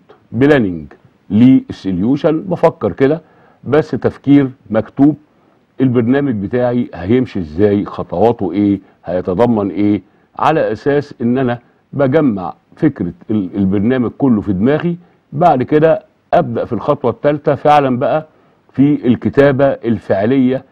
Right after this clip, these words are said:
للستيتمنتس، للعبارات اللي هيتضمنها البرنامج. فبنقول إن دي خطوة بنسميها coding the program، يعني كتابة الإيه؟ البرنامج. بعد ما بكتب البرنامج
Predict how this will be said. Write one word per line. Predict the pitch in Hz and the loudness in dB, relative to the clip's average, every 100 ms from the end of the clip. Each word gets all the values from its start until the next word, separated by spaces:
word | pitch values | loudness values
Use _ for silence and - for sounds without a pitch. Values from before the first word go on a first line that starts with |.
| _ - | _ -8
للستيتمنتس، | 101 107 98 - 139 139 117 90 85 - - | -2 -2 -2 0 0 0 -2 -6 -6 -16 -10
للعبارات | 95 117 120 101 98 101 95 110 139 98 - _ _ _ - | 0 2 2 -2 -2 0 2 4 4 2 -4 _ _ _ 0
اللي | 127 113 95 | 2 2 0
هيتضمنها | - 98 90 90 92 120 120 87 76 | -2 -2 -2 -2 0 0 -2 -4 -8
البرنامج. | 87 85 85 113 151 175 160 _ _ _ | -6 -4 -2 -2 0 -2 -4 _ _ _
فبنقول | 139 147 143 113 107 127 123 127 | 0 2 0 -2 -2 0 0 0
إن | 80 95 | -2 -4
دي | 98 117 113 - | 0 0 0 -6
خطوة | - 127 120 107 | -2 -2 0 0
بنسميها | 92 90 101 98 113 98 117 _ _ _ - | -2 -4 -2 0 -2 -4 -10 _ _ _ -2
coding | 131 127 101 127 123 107 - 90 | 0 2 0 0 -2 -4 -8 0
the | 110 113 113 - 98 | 2 2 -2 -6 0
program، | 110 98 85 78 | 2 2 -2 -4
يعني | 92 92 92 | -4 -4 -6
كتابة | 92 85 104 107 98 - 90 | -8 -4 -2 0 -4 -8 -10
الإيه؟ | 90 87 92 95 - _ _ _ 135 | -8 -2 0 0 -4 _ _ _ 0
البرنامج. | 123 98 80 78 69 67 _ _ _ _ _ - | 2 0 -4 -8 -12 -16 _ _ _ _ _ -4
بعد | 131 185 165 | 4 6 6
ما | 135 | 2
بكتب | 113 117 120 95 | -2 -2 -2 -2
البرنامج | 90 92 90 131 156 | -2 -4 -2 -2 -2